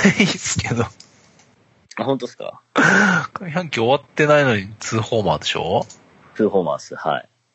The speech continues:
Speaker 1: これ、やばいっすね、ペース。
Speaker 2: いくかな？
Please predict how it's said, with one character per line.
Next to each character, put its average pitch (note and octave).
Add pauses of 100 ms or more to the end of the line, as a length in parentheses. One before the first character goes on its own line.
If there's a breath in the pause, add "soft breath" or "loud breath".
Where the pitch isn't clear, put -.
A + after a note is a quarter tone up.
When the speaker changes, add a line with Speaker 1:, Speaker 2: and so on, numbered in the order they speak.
(140)
Speaker 1:
こ G2+
れ、 F#2 (1500)
や F#2
ば A#2
い -
っ -
す -
ね、 D#2+
ペ F2+
ー E2
ス。 - (1160)
Speaker 2:
い F#2+
く G2
か F2
な？ B1+